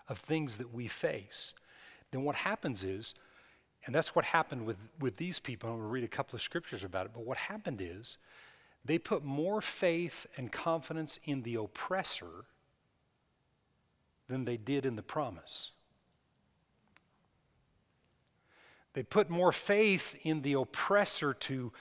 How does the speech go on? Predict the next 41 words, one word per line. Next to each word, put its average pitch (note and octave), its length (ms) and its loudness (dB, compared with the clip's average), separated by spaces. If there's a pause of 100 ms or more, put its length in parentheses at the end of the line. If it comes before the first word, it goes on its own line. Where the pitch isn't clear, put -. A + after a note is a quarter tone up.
(400)
deliver D3+ 500 6
them B2 240 2
and A#2+ 160 -2
make D#3+ 220 2
them B2+ 160 0
feel F3 480 2 (100)
that A#2+ 160 2
everything D3+ 380 2
was G#2 140 -2
gonna C3 200 2
be C3 180 0
okay A#2 640 0 (340)
than C#3 180 4
they B2 120 4
did D3+ 300 2
in A#2+ 140 0
what C3+ 220 0
the C3 60 -4
promise F3+ 840 2
that B2+ 140 -2 (220)
they C3 200 4
had A2+ 160 -2
been, A2+ 220 0 (280)
they C3+ 160 6
had E3 80 4
heard D3 320 4
from A#2+ 240 -2
all E3+ 320 8
of E3+ 100 2
their D#3+ 160 4
ancestors C#3 760 -2
for - 140 -6
four C#3+ 260 -2
hundred B2 240 -8
and G#2+ 120 -10
thirty B2 200 -6
years. C3 180 -14 (1500)
God C3 260 4
will B2+ 200 0
deliver G#2 400 -6 (140)
us. - 180 -12